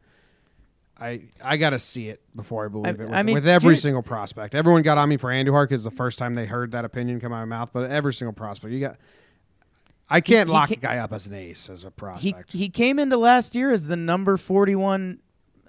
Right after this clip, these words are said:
Speaker 2: uh, baseball prospect.
Speaker 1: Yeah, it doesn't
Speaker 2: Um,
Speaker 1: mean he's gonna be an ace. There's three aces in all of baseball right now. What, five? To pencil a guy in as a future ace is kinda crazy to me.
Speaker 2: No, I,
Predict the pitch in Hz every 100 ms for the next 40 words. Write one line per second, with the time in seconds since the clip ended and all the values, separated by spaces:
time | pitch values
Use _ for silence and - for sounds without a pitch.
0 | _ _ - 147 147 - 175 196 - 196
1 | 180 - 165 214 - - 98 - - _
2 | _ _ _ - 165 120 131 135 135 131
3 | 131 123 107 120 117 151 180 - 117 -
4 | 151 165 160 151 147 127 151 147 160 180
5 | - 113 101 98 107 - - 117 120 170
6 | 185 _ _ _ _ _ _ _ - 131
7 | 165 151 151 135 135 135 131 110 151 131
8 | 107 147 143 - 110 92 85 - - 131
9 | - - 381 370 240 190